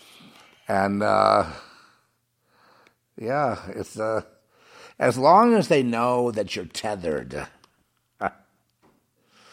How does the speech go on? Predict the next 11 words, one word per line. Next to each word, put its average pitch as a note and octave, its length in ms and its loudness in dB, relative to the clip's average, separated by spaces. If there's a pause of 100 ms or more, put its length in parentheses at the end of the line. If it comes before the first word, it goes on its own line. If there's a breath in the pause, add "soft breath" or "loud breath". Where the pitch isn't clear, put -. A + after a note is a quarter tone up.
(320 loud breath)
You're - 200 -20
tethered. - 640 -14 (2250 soft breath)
As B2 180 0
long G#3 220 8
as E3+ 80 2
they E3+ 100 6
know E3 140 6
you C#3 180 2
can't C#3+ 300 2
get A#2+ 120 2
away, G2 500 2